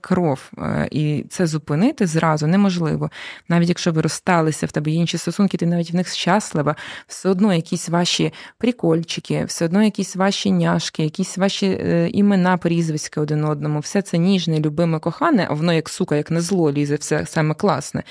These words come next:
І гімно не лізе в цей момент, лізе все саме класне. Воно тобі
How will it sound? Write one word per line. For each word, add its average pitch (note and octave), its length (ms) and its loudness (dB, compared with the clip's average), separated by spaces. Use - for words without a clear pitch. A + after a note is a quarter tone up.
І D#3 80 0
гімно E3 320 2
не D#3+ 140 2
лізе A3 220 2
в C#3+ 60 -4
цей D#3 180 -4
момент, C#3+ 360 0
лізе D#3 200 2
все - 180 -8
саме F3+ 220 -2
класне. D#3 400 -2
Воно F#3+ 140 0
тобі C4 280 2